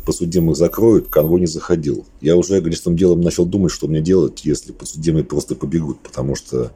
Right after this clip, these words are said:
я не видел ничего, что могло бы им помешать. Слушатели были преимущественно со стороны подсудимых. С нашей стороны был наш коллега и муж потерпевший, Глущенко Павел.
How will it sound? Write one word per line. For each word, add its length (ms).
я 100
не 120
видел 180
ничего, 440
что 180
могло 280
бы 100
им 100
помешать. 440
Слушатели 420
были 240
преимущественно 540
со 200
стороны 380
подсудимых. 800
С 120
нашей 200
стороны 420
был 500
наш 200
коллега 420
и 720
муж 460
потерпевший, 800
Глущенко 600
Павел. 420